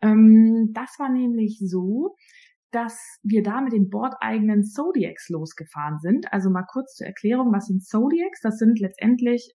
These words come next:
ähm, m-, sehr robuste Schlauchboote, wo man gut drin sitzen kann.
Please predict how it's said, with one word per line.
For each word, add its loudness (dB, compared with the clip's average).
ähm, 0
m-, 6
sehr 2
robuste 0
Schlauchboote, -4
wo 2
man 6
gut 2
drin 6
sitzen -4
kann. -10